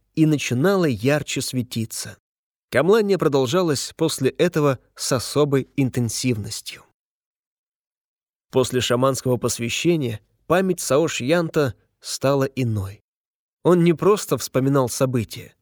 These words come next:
но видел в них то, чего не замечал раньше. Например,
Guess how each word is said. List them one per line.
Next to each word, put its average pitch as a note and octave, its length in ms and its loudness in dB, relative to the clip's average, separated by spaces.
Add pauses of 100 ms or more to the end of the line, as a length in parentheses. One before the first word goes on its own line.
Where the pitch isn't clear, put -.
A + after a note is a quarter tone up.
но C3 380 2
видел C#3+ 400 2
в B2+ 80 0
них C3+ 220 0
то, G#3+ 180 2
чего E3 280 0
не D#3 120 2
замечал C3+ 540 0
раньше. B2+ 480 -4 (580)
Например, G3+ 500 2